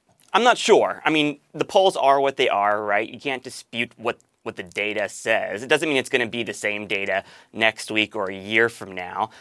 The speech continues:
I do think a lot of Democratic voters are using age, though, s-, as sort of a parking spot for their general, I don't know, dissatisfaction with a lack of choice.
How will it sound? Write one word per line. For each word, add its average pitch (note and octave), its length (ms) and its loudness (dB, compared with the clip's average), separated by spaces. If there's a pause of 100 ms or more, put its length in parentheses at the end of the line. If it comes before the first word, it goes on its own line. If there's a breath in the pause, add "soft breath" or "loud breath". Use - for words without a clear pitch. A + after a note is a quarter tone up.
(140 soft breath)
I C#3 80 4
do F#3+ 180 -2
think A3 240 2
a G3+ 60 4
lot D#3 160 8
of A#2 100 0
Democratic A2+ 520 2
voters G2 440 -2
are A2 260 2
using A2+ 440 -4
age, G#2 560 -6 (120)
though, G#2 500 0 (320 soft breath)
s-, - 160 -14 (100)
as A#2 200 2
sort C3 240 2
of A#2 140 4
a G2 220 2 (120)
parking A#2+ 480 0
spot D3+ 520 -2 (140)
for A#2 480 0
their G#2 220 0
general, G#2+ 920 -2 (500 soft breath)
I A2+ 140 0
don't G2 160 -2
know, F#2+ 200 -2
dissatisfaction G2+ 1120 -2
with F#2+ 160 -6
a F#2 100 -6
lack G2+ 320 0
of F#2 120 -12
choice. - 760 -12